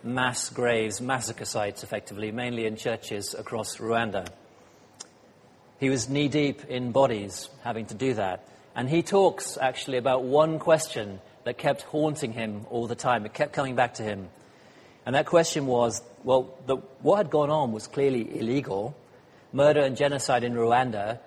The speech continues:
was illegal, uh, as illegal as it is in the U K. So how could this have happened? How could this actually have happened, given that it was illegal?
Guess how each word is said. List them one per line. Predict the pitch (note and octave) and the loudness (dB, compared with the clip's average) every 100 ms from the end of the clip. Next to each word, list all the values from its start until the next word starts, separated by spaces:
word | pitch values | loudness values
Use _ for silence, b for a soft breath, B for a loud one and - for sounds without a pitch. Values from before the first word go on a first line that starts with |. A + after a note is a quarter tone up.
| - | -6
was | G#2+ A#2+ - | -2 -2 0
illegal, | B2 B2+ D3 A2 A#2 | 0 2 0 -2 -2
uh, | C3+ B2+ - | -4 -4 -2
as | C#3 D#3 D3 | 4 4 4
illegal | C#3 B2 G#2+ A2 C3+ - | 0 -2 -2 -4 -4 -4
as | B2 | -4
it | C3 | -2
is | C3+ C3+ | 0 -2
in | |
the | C#3+ | -4
U | D3 D3 | -4 -2
K. | G3+ C3 - - B B B B B B - | 0 -2 -4 -20 B B B B B B -6
So | - D3+ D#3 C#3 - - - - - | 4 6 6 2 -12 -20 -20 -20 -14
how | - D#3 F#3 F#3+ | -4 0 0 0
could | - F#3 D3 | -2 -2 0
this | C3+ B2 | -2 -2
have | - B2+ - | -2 -4 -4
happened? | G3+ G#3+ G#2 F2 - - _ _ _ | -12 -12 -14 -16 -18 -20 _ _ _
How | - F#3 | -8 -8
could | F#3+ | -6
this | F3+ F3 | -6 -6
actually | E3+ - | -8 -8
have | D#3+ | -8
happened, | - D#3+ - G2+ F#2 - | -8 -10 -8 -10 -10 -6
given | C3 C#3 | -4 -4
that | C3 | -2
it | C3 | -2
was | B2 | -2
illegal? | B2+ C3+ C#3 F#2+ | -4 -4 -6 -8